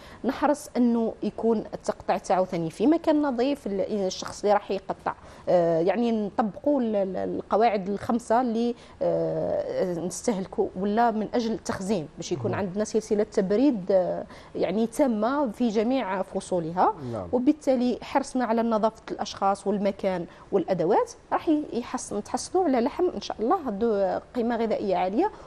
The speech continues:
Speaker 1: وما يحتويناش على بكتيريا. نجي دركا لل-، الأواني ولا ال-، ال-، وين نحفظ هذاك اللحم.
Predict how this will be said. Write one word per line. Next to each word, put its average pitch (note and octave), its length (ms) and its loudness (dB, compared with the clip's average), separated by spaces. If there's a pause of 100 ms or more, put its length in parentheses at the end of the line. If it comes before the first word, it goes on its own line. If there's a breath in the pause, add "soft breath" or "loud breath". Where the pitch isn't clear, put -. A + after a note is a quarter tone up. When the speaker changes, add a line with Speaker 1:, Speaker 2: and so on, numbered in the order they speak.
(120)
Speaker 1:
وما A3 160 2
يحتويناش B3+ 540 0
على B3 120 2
بكتيريا. F3 440 -4 (400 loud breath)
نجي G#3+ 260 2
دركا G#4 460 2
لل-، D4+ 240 4 (160)
الأواني A3 920 2 (140)
ولا B3+ 220 2
ال-، A3+ 260 -2
ال-، - 360 -4 (260 loud breath)
وين D4+ 220 6
نحفظ E4 400 0
هذاك A#3+ 300 0
اللحم. F3+ 300 -2